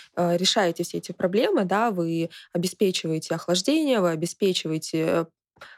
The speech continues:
протирание пыли и, ну, какие-то еще дополнительные, м, м, функции?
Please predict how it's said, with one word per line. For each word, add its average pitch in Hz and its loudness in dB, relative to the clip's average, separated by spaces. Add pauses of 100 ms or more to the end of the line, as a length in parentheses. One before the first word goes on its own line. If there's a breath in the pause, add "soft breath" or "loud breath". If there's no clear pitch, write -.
протирание 180 2
пыли 233 2
и, 196 0
ну, 196 2
какие-то 180 -4
еще 175 -2
дополнительные, 170 -2
м, 165 -4
м, 165 -4
функции? - -8